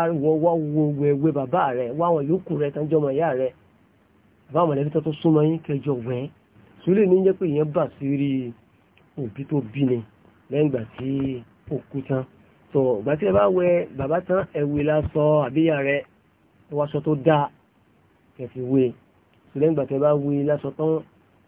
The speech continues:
ẹ jọ kírun sí òbí la, ẹ sìn ìyá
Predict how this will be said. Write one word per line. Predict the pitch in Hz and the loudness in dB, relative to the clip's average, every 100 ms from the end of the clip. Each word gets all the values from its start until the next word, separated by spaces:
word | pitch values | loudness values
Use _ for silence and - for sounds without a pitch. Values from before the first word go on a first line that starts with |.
| - | -10
ẹ | 139 127 | -4 -2
jọ | 135 131 | 0 -2
kírun | - 160 139 | -2 -2 -2
sí | - 156 | -2 -4
òbí | 127 131 | -2 -2
la, | 135 131 120 _ _ _ | 0 -2 -4 _ _ _
ẹ | 147 139 131 | -2 -2 -2
sìn | - 135 120 | -10 -6 -2
ìyá | 135 | 0